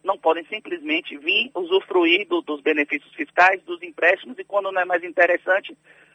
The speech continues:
tchau, sai e deixa os trabalhadores à míngua. É, o recado que eu dou hoje pros trabalhadores da Ford é que acompanhe a negociação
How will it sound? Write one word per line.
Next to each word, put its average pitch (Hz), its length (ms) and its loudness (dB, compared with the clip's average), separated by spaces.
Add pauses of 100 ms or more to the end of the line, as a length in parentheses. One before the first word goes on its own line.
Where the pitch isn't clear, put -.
(280)
tchau, 165 320 6 (200)
sai 165 360 2
e 175 80 -12
deixa 156 260 -6
os 160 60 -14
trabalhadores 139 640 0
à 151 100 0
míngua. 113 340 -10 (480)
É, 117 680 6
o 139 100 -4
recado 180 440 4
que - 100 -14
eu 165 80 -6
dou 147 220 -2
hoje 143 140 -6
pros 135 280 -12
trabalhadores 120 680 2
da 120 140 4
Ford 143 400 0
é 135 240 4
que 151 160 2
acompanhe 185 540 0
a 180 60 -2
negociação 143 760 -2